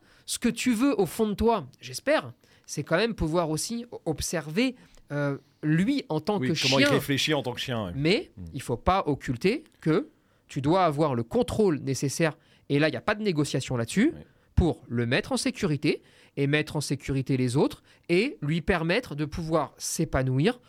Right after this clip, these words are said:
Speaker 1: dans le monde des humains, qui est un monde avec beaucoup de contraintes, avec
Speaker 2: Oui.
Speaker 1: beaucoup d'emmerdements, d'accord ? Mais c'est, c'est comme
Speaker 2: C'est
Speaker 1: ça.
Speaker 2: comme ça,
Speaker 1: Euh,
Speaker 2: c'est
Speaker 1: voilà.
Speaker 2: comme ça. Euh, le dernier, c'est frapper son chien. Évidemment, on va dire non.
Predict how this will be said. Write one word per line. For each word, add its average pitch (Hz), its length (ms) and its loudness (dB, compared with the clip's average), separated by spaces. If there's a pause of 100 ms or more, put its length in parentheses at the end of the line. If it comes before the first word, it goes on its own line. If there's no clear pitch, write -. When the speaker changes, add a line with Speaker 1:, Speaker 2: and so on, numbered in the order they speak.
(220)
Speaker 1:
dans 180 240 0
le 196 120 4
monde 170 280 0
des 135 220 0
humains, 131 260 0 (220)
qui 214 100 2
est 202 40 4
un 175 100 0
monde 190 260 -4 (220)
avec 147 260 0
beaucoup 190 240 -4
de - 60 -10
contraintes, 156 560 -2
avec 143 220 0
Speaker 2:
Oui. 113 60 0
Speaker 1:
beaucoup 185 260 0
d'emmerdements, 160 720 2
d'accord ? 170 340 0 (320)
Mais 180 300 2 (120)
c'est, - 220 -4
c'est 147 180 -4
comme 175 160 0
Speaker 2:
C'est 120 60 -2
Speaker 1:
ça. 135 60 0
Speaker 2:
comme 123 100 -2
ça, 98 100 -10
Speaker 1:
Euh, 110 200 -10
Speaker 2:
c'est 131 60 0
Speaker 1:
voilà. 151 200 4
Speaker 2:
comme 98 140 -4 (320)
ça. 120 80 0
Euh, 123 800 4
le 117 180 -2
dernier, 139 480 2 (120)
c'est 110 240 0
frapper 120 300 -2
son 135 160 -2
chien. 143 340 0
Évidemment, 110 380 -2
on 104 40 -2
va 104 100 -2
dire 117 180 0
non. 160 280 0